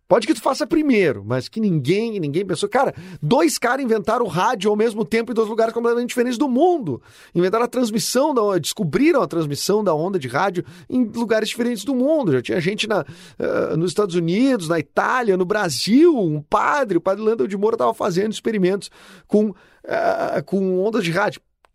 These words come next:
O padre Landel virou um, um cara, um homem rico? Não. Continuou firme na Igreja Católica, sendo um padre, inclusive teve que reduzir um pouco o seu,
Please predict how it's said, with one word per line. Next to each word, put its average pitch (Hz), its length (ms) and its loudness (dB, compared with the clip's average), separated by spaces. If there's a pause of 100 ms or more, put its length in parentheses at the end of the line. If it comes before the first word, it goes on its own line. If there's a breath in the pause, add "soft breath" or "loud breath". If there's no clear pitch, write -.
(140)
O 180 280 4
padre 196 360 2
Landel 190 400 2
virou 175 340 2
um, 123 760 0
um - 20 -8
cara, 123 320 -2
um 127 80 -2
homem 131 180 -2
rico? - 480 0 (540)
Não. 294 320 4 (640)
Continuou 180 960 0 (380)
firme 165 560 2
na 131 140 0
Igreja 123 260 -2
Católica, 147 880 -2 (220 soft breath)
sendo 151 320 0
um 131 120 -4
padre, 165 460 0
inclusive 156 300 -2
teve 185 160 0
que - 80 -12
reduzir 165 540 0
um 269 100 -2
pouco 226 440 0
o 180 40 -2
seu, 165 420 2